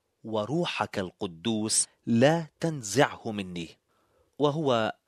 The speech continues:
لم يكن يتحدث هنا عن أن الروح القدس الذي جدده وأهله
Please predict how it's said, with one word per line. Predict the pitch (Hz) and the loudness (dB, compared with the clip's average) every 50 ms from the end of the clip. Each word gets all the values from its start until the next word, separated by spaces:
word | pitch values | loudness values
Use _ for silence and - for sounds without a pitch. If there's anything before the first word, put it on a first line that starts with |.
| _ _ _ _ _ _ - | _ _ _ _ _ _ 2
لم | - 226 202 180 | 4 4 4 4
يكن | 185 180 - 165 131 104 | 2 2 2 0 -4 -2
يتحدث | 87 80 - - - - - 117 113 101 104 - - | -2 -4 -4 -4 -4 -2 -2 0 0 -2 -4 -4 -6
هنا | 92 85 120 127 110 101 95 95 90 82 - _ _ _ _ _ _ _ _ | -8 -4 -4 -4 -2 -2 -4 -4 -4 -6 -10 _ _ _ _ _ _ _ _
عن | - 127 131 139 | -2 -2 -2 0
أن | - 170 180 170 156 | 2 2 2 2 0
الروح | 156 143 143 151 147 - - | -2 -2 -2 -2 -2 0 0
القدس | 135 120 - - 143 135 127 147 143 - - - | 0 0 0 -2 -4 -2 -2 -4 -4 -4 -4 -4
الذي | 117 107 98 110 110 107 120 107 | -2 0 0 0 -2 -2 -4 -4
جدده | 98 - 110 92 87 - 120 120 - 117 104 | -2 -4 -4 -4 -2 -2 0 2 2 0 0
وأهله | - 123 123 107 95 98 - - - 95 - - - 143 165 160 135 101 101 104 98 | 0 -4 -6 -4 -2 -2 -2 -2 -2 -4 -4 0 4 6 6 6 6 4 0 -4 -6